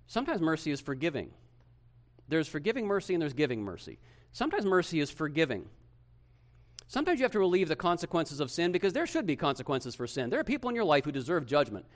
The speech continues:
There are people in your life who have committed cruel injustices against you. The slave master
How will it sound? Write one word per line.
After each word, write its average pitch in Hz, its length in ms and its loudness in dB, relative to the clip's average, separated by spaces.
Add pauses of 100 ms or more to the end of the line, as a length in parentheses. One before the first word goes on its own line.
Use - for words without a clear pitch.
(180)
There 208 80 4
are 240 40 6
people 294 200 0
in 262 40 -2
your 226 80 2
life 180 160 6
who 175 120 4
have 147 240 2
committed 165 400 -2 (460)
cruel 294 440 0
injustices 185 640 0
against 151 340 -2
you. 117 140 -4 (160)
The 180 100 0
slave 214 480 0 (200)
master 147 520 2